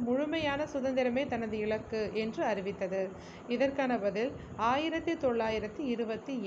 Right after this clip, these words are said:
ஏழு. சென்னைக்கு அருகே உள்ள உதயவனத்தில் சத்தியாகிரகம் முகாமை அமைத்தவர் யார்? இதற்கான பதில் பிரகாசம். இந்திய எதிர்ப்பு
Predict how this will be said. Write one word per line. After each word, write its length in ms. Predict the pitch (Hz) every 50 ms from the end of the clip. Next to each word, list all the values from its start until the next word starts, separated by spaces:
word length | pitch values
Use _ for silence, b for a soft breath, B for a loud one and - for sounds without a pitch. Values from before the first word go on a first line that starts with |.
| 185 190
ஏழு. 200 | 185 175 185 180 180 175 - - - - - - - - - - - - - - - - - - - - B B B B B B B B - - -
சென்னைக்கு 440 | 302 311 320 349 403 415 403 403 349 330
அருகே 260 | 320 302 302 339 339 320 294 302
உள்ள 120 | 294 302 311 285 269
உதயவனத்தில் 720 | 254 285 302 320 330 302 277 262 254 254 294 311 320 294 -
சத்தியாகிரகம் 800 | 254 247 - 294 311 320 302 302 254 233 202 220 220 247 302 - B B B B - - 247
முகாமை 420 | 262 247 285 302 302 294 285 311 302 - 233
அமைத்தவர் 580 | 226 233 269 269 - - 226 196 196 240 294 320 - 202 190 202
யார்? 260 | 196 196 196 196 190 - - - - - - - - - - - - - - - 226
இதற்கான 360 | 233 285 277 - 294 277 254 226 202 208
பதில் 260 | 185 214 254 349 381 381 - -
பிரகாசம். 640 | 226 208 - 226 214 208 - - - 208 196 196 202 208 208 - - - - - - - - - - - - - - - - B B B B B B B B B - 302
இந்திய 300 | 330 359 427 440 415 392
எதிர்ப்பு 300 | 330 330 339 349 - 339